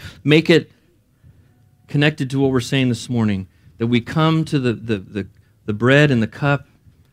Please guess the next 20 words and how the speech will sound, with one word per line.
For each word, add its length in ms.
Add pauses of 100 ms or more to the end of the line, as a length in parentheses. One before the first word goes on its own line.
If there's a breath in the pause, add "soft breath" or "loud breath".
(140)
the 80
body 460
and 100
the 40
blood 240
of 140
Christ, 380
that 180
Passover 540
meal 240
that 140
they 120
shared. 480 (220 loud breath)
We 80
don't 100
do 100
the 80
Passover 540
meal 240
anymore. 480